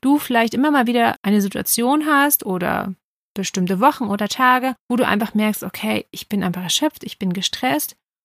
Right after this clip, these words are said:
Und dann kommt irgendetwas, was vielleicht dein Kind macht oder deine Kinder machen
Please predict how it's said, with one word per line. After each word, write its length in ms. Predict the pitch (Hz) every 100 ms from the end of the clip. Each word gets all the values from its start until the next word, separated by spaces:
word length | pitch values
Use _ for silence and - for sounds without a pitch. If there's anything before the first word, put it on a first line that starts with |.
| _
Und 160 | - 233
dann 160 | 247 294
kommt 280 | 339 330
irgendetwas, 840 | - 190 190 190 - 190 214 - - -
was 200 | 214 -
vielleicht 300 | 208 202 -
dein 160 | 202
Kind 300 | - 226 196
macht 340 | 214 214 302 -
oder 180 | 185 180
deine 220 | 180 185
Kinder 480 | - 220 226 240 247
machen 400 | 240 240 285